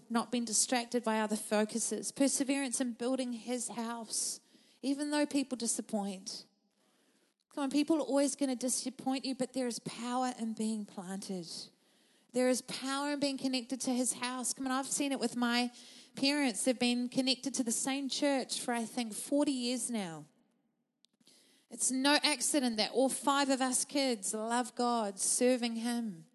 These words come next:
Come on, there's power in persistence. Persistence on honoring your boss and seeing God release you more in your workplace. Persistence in embracing his words so that you can get victory in personal battles you're going through.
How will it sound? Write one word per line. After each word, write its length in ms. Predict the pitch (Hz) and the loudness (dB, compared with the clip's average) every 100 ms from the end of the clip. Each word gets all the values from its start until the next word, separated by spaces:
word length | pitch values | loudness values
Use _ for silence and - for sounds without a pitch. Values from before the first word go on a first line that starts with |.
| _ - _ _ _ _ _ _ _ _ - | _ -20 _ _ _ _ _ _ _ _ -2
Come 100 | 269 | 2
on, 80 | |
there's 160 | 262 247 | 4 2
power 480 | - - 254 269 277 | 0 -6 -2 0 2
in 140 | 269 | 2
persistence. 760 | 240 220 - 226 - - 220 190 | 2 2 2 0 0 0 -2 -2
Persistence 720 | - 233 302 285 - 285 - | -4 0 2 2 2 0 -2
on 200 | 240 247 | -2 -2
honoring 400 | 233 254 277 285 | 2 2 2 0
your 120 | 285 277 | -2 -2
boss 420 | 277 277 247 - | 2 2 4 2
and 100 | 214 | 2
seeing 320 | - 254 247 | 2 4 2
God 240 | 247 240 | 4 4
release 400 | 233 240 254 - | 4 4 4 4
you 60 | 254 | 2
more 180 | 240 247 | 2 2
in 60 | |
your 100 | 240 | 2
workplace. 480 | 226 247 - 233 190 - - - | 2 2 2 -2 -2 -6 -2 4
Persistence 640 | 247 - 302 - 320 262 | 6 8 6 4 2 2
in 80 | 285 | 2
embracing 720 | 254 - 247 269 285 - 277 | 2 2 2 2 2 2 0
his 260 | 277 247 | 0 0
words 440 | 233 262 269 247 - | 2 4 6 4 2
so 60 | - | 0
that 80 | 208 | 0
you 100 | 220 | 0
can 100 | 240 | 2
get 200 | 240 214 | 0 0
victory 480 | 214 285 - 262 | 0 0 0 0
in 100 | 240 | 2
personal 460 | 233 247 240 - 233 | 2 2 4 2 0
battles 400 | 220 233 240 240 | 2 4 4 2
you're 80 | 226 | 2
going 320 | 220 233 247 | 2 2 -2
through. 260 | - 220 | 0 0